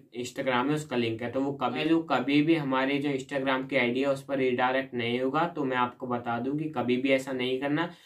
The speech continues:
और जो basically काफ़ी सारे लोग इसको तो ज़्यादा ही इस्तेमाल करते हैं कि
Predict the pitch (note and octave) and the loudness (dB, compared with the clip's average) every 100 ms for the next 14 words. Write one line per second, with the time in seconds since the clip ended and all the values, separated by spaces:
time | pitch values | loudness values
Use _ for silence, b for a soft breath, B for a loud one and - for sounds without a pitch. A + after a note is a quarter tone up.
0 | B B C#3+ D3 F3+ D3 D3 D3+ F#3 G3 | B B 2 6 4 6 4 4 -2 -4
1 | G3+ - - C#3 D3 F#3+ F#3+ F3 F3+ F#3 | -4 -8 0 2 2 0 0 4 6 6
2 | F#3 - D3 - F3 F3+ E3+ C#3 C3 C#3+ | 2 0 -8 -6 -6 -2 2 2 2 2
3 | D3 - D3+ D3 D3 C#3+ C3+ D#3 E3 F#3+ | 0 0 0 2 2 -2 -4 0 0 0